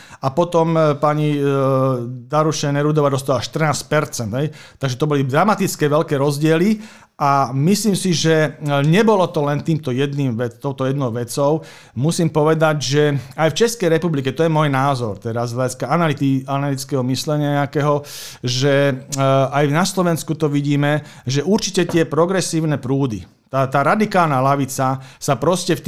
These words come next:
týchto štátoch nadhodnocuje. Je reálny politický výhla-, výtlak, je iný, zásadne iný, ako sa, e, ako má mediálny priestor, ako sú témy, ktoré oni forsírujú v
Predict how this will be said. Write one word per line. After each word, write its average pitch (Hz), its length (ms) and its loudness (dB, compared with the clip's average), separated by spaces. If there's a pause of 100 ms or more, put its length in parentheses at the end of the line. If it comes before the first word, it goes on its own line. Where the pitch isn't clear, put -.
týchto 190 160 -2
štátoch 135 800 -2
nadhodnocuje. 123 960 -2
Je 143 160 0
reálny 185 480 2
politický 175 480 -2
výhla-, 151 380 0
výtlak, 160 500 0
je 147 360 0 (200)
iný, 208 480 4 (160)
zásadne 180 480 0
iný, 151 400 0 (320)
ako 156 240 0
sa, 143 480 0
e, - 0 -
ako 160 240 -2
má 151 80 2
mediálny 175 560 2
priestor, 160 560 0 (240)
ako 151 240 0
sú 139 240 -4
témy, 185 400 2
ktoré 160 240 0
oni 160 240 0
forsírujú 175 560 2
v 165 80 2